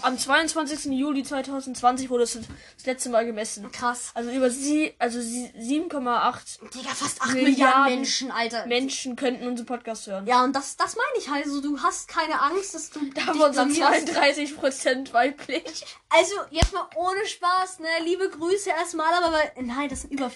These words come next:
Speaker 2: das sind, das sind die Männer, zweiunddreißig Prozent. Wir haben über fünfzig Prozent Mädchen.
Speaker 1: Stimmt.
Speaker 2: Also jetzt mal ohne Spaß.
Speaker 1: Ups, wir sind dumm.
Speaker 2: Was ist los mit uns?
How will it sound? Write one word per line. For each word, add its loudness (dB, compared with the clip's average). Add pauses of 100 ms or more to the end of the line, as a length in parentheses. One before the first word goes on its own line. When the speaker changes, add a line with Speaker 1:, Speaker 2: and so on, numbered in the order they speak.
(120)
Speaker 2:
das -4
sind, -6
das 2
sind 0
die 2
Männer, 2
zweiunddreißig 0
Prozent. -6
Wir 0
haben -2
über 0
fünfzig -6
Prozent -4
Mädchen. -4 (640)
Speaker 1:
Stimmt. 2 (260)
Speaker 2:
Also 2
jetzt 0
mal 6
ohne 2
Spaß. -6 (240)
Speaker 1:
Ups, -
wir -8 (100)
sind -10
dumm. -4
Speaker 2:
Was -4
ist -4
los 2
mit -2
uns? 2